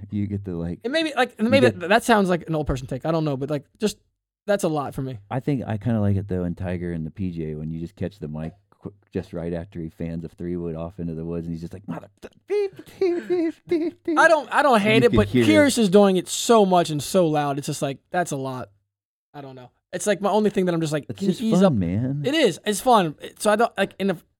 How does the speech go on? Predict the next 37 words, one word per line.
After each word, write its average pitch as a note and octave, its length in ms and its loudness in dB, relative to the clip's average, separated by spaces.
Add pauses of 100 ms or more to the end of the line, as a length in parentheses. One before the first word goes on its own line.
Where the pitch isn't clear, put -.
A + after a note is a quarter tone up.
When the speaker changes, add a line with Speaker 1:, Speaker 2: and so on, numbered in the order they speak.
(260)
Speaker 2:
for E3+ 80 -6
my D#3+ 140 -2
sake, F3+ 280 -2
I D3+ 40 -2
don't D3 180 -4 (120)
obviously C#3+ 300 -4
care, D3+ 220 -2
but D3 80 0
it's C#3 120 -4
like, C#3 200 -4 (440)
damn, C#3+ 240 -2
we E3+ 80 -4
got D3+ 180 -2
kids E3 200 -2
out D3+ 140 -2
here D3 100 -2
just, C#3+ 140 -10
like, C3+ 180 -8 (120)
hi-, D3+ 200 -10
thinking D3+ 240 -4
it's C3+ 140 -6
cool D#3 240 0
Speaker 1:
Right. C3+ 80 -6
Speaker 2:
to C#3+ 60 -6
just C3 100 -6
yell C#3 220 -2
the C3+ 100 -4
F C#3 220 -6
word C3 260 -6
when C3+ 120 -8
you C3+ 100 -8
win C3+ 160 -8
a B2+ 120 -12 (360)
service C#3+ 240 -8
game. A#2+ 220 -10
It's B2 120 -14
like, B2+ 140 -10